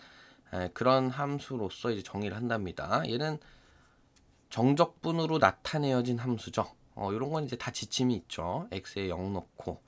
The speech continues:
그다음에 이제 양변 X로 미분해보고, 예, 뭐 그런 부분들에 대한 집, 어, 이제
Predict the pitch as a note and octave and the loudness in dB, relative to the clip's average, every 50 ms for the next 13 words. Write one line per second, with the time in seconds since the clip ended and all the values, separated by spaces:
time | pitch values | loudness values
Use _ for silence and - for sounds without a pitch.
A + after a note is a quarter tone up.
0 | - - - - - - _ _ - G2 F#2+ F#2+ F#2 F#2+ F2+ F#2 F#2+ G#2 G#2 A2 | -20 -20 -20 -20 -20 -20 _ _ -4 -4 -4 -2 0 2 2 2 2 2 0 0
1 | F#2+ F2+ F2 - - - G2+ F#2+ F2+ F#2+ F#2 F2 F#2 G2 G2+ G2+ G#2+ A2 G#2 G2+ | 0 -2 -4 -6 -6 -4 -4 -2 -2 -2 -4 -4 -2 -4 -4 -2 -4 -4 -4 -4
2 | A#2 A#2+ - - G#2+ G#2 - - - E2 E2 E2 A2 F3 A3+ - - - - - | -6 -6 -4 -2 -2 -2 -2 -4 -4 -4 -2 0 0 -2 -2 -6 -14 -20 -20 -20
3 | _ _ - F#2 F2+ F#2+ F#2+ - - - A2 A2+ A#2+ B2 B2 A#2 A2+ A2 G#2 G#2 | _ _ -10 -8 -6 -6 -6 -6 -6 -4 0 2 2 4 2 2 0 -2 -4 -4
4 | A2+ G#2+ G#2+ G2 G#2+ G2 G#2+ G#2 G2 G2+ G2+ G2 G2 F#2+ - - - F#2 - _ | -2 -2 -2 -2 0 0 0 0 2 2 0 0 -2 -4 -6 -8 -8 -10 -10 _
5 | _ _ _ _ _ - - F2 E2+ - - - - F2 E2+ E2 | _ _ _ _ _ -4 -2 -2 -2 -4 -6 -6 -6 -6 -6 -6